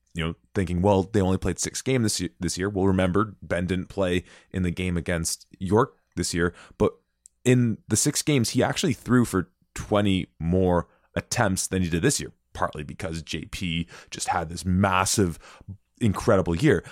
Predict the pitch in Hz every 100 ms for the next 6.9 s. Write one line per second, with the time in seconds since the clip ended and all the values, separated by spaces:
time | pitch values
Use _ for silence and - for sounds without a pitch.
0 | - 92 - - 123 117 110 - 127 113
1 | - 113 113 101 95 - _ _ _ _
2 | _ _ 85 80 90 - 98 95 - _
3 | _ - 98 101 90 - 123 - 110 101
4 | 98 98 - 101 87 98 120 - _ _
5 | _ _ - 92 90 80 82 85 90 90
6 | 98 95 92 87 85 - 90 104